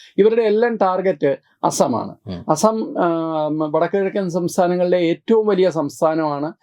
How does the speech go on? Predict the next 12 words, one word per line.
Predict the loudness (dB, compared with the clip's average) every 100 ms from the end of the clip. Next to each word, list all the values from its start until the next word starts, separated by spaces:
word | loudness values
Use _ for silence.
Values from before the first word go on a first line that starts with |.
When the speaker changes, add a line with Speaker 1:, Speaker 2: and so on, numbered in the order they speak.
| _ _ -2
Speaker 1:
ആ, | 0 2
ഏറ്റവും | 2 2 2 2
കൂടുതൽ | 2 2 2 2
ഹിന്ദു | 0 0 2 2 2
ഭൂരിപക്ഷമുള്ള | 2 2 2 0 -2 0 0
ഏറ്റവും | -2 0 0 0
വലിയ | 2 2
സംസ്ഥാനമാണ്. | 2 0 0 0 -2 -10 -14 -18 _ -16 0
അതുകൊണ്ട് | 2 4 4 2
തന്നെ | 2
ഇന്ത്യൻ | 0 0 2 2 2
സംസ്കൃതിയുടെ, | 2 2 0 -2 0 2 4 4 2